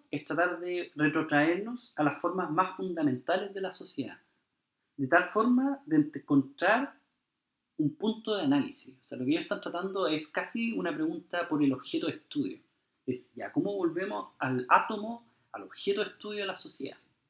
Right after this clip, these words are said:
Y si esto es así, ¿qué tan lejos podemos llegar? Eso es lo que está tratando de entender,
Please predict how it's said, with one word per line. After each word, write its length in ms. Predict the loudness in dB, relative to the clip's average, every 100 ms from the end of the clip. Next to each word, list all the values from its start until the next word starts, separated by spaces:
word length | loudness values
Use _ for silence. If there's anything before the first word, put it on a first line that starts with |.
| _ _ _ _ _ -6
Y 120 | -2
si 120 | 0
esto 180 | 0 0
es 80 | 0
así, 540 | -2 2 2 2 0
¿qué 120 | -2
tan 220 | 2 2 0
lejos 280 | -2 -6 -4
podemos 280 | -6 -2
llegar? 300 | 0 0 -2
Eso 180 | -10 -6
es 60 | -4
lo 80 | -6
que 60 |
está 240 | -8 -8 -6
tratando 360 | -2 0 0
de 60 | 0
entender, 420 | -4 -4 -2